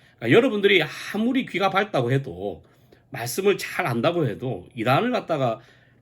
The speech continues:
전부 다, 다 이렇게 골라내기는 쉽지 않아요. 그러니까 안전하게, 예, 진리 위에 바르게 신앙생활 할 수 있도록,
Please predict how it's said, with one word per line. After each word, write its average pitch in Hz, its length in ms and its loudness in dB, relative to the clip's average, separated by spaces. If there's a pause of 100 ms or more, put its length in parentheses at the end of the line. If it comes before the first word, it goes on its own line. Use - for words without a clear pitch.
(240)
전부 233 240 2
다, 156 100 4
다 123 140 0
이렇게 101 640 -6 (180)
골라내기는 110 580 0
쉽지 - 300 -10
않아요. 127 380 -8
그러니까 127 540 -4 (500)
안전하게, 147 680 0 (380)
예, 92 160 -14
진리 156 300 -2
위에 127 200 2
바르게 101 640 -8 (600)
신앙생활 120 580 -4
할 139 100 -4
수 131 140 -12
있도록, 90 600 -12